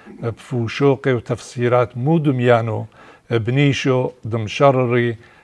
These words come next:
لما مريدك شوفا بكثوي قاديشي. أبانو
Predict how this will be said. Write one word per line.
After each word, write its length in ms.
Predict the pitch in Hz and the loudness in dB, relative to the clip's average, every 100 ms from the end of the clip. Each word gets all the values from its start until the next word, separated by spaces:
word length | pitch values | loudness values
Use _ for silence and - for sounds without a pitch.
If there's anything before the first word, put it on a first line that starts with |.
| - | -8
لما 400 | 117 156 196 175 | 4 6 6 4
مريدك 460 | 139 123 117 107 - | 4 2 2 0 -4
شوفا 600 | 131 127 117 123 117 - _ - | -2 0 0 0 0 -2 _ -2
بكثوي 720 | 120 - - 127 113 110 110 - - - | 0 0 -2 -4 -2 -2 -6 -10 -6 0
قاديشي. 480 | 110 104 98 - - _ _ _ _ _ _ _ _ _ _ _ _ _ _ _ _ _ _ _ _ _ _ _ _ _ _ _ _ _ _ _ _ _ _ _ _ _ _ _ _ _ | 0 0 -8 -12 -16 _ _ _ _ _ _ _ _ _ _ _ _ _ _ _ _ _ _ _ _ _ _ _ _ _ _ _ _ _ _ _ _ _ _ _ _ _ _ _ _ _
أبانو 560 | 143 156 202 214 196 | 4 8 8 8 6